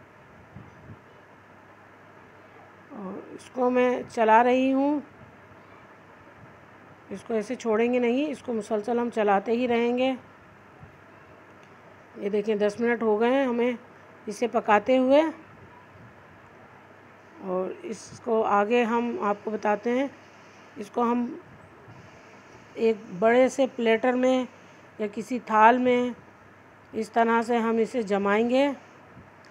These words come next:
और कम से कम दो दिन लगेंगे इसको बहुत अच्छे से जमने के लिए,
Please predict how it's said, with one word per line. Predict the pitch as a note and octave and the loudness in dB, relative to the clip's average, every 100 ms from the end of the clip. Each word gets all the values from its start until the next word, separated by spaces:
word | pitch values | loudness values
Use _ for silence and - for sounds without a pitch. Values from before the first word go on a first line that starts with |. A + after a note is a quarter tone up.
| - - | -18 -6
और | G#3 G#3 | -4 0
कम | B3 C4 | 0 0
से | C4 C#4+ C4 | -2 -4 -2
कम | C4+ C4+ A#3 | 0 0 -2
दो | F#3 A3+ B3+ | 2 2 4
दिन | A#3+ B3+ A#3+ | 2 0 0
लगेंगे | G#3 G#3 A#3 A#3+ B3 | 0 2 2 2 2
इसको | A#3 - A3+ | 0 -2 -4
बहुत | A3 F#3+ G#3+ - - - - - | -2 -2 -4 -6 -20 -20 -20 -12
अच्छे | A3 A3 - B3+ | -8 -6 -2 -2
से | A#3 B3 A#3+ | 0 0 0
जमने | F3 G3+ G#3+ A#3+ | 0 0 2 0
के | B3+ | 0
लिए, | A#3+ A#3 A#3+ A#3+ | -2 0 0 0